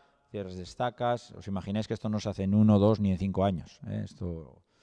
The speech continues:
Bueno, y bueno, no he dicho, nosotros empezamos, yo descubrí este mundo en el dos mil quince, cuando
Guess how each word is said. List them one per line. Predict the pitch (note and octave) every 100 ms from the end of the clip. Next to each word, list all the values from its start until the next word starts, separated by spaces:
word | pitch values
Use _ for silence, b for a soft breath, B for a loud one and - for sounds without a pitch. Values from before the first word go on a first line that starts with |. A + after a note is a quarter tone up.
| b b b b b b
Bueno, | D#3 C#3+ E2 - _ _ _ _ -
y | D#3 D3 C#3+ C#3+ C#3+
bueno, | D#3+ B2
no | C3+
he | C3
dicho, | C3+ C3+
nosotros | B2+ B2 B2+ C#3
empezamos, | C#3 C3+ D#3 B2+
yo | C3+
descubrí | C3+ D3 D3+
este | E3 E3
mundo | E3+ F3
en | E3
el | D3
dos | C3+
mil | C3+ B2
quince, | - E3+ C#3+ G#2+ D2+ - _ _ _ - -
cuando | - A2+ A#2 A#2 A2+ A2 A2 G#2+ G#2+ G#2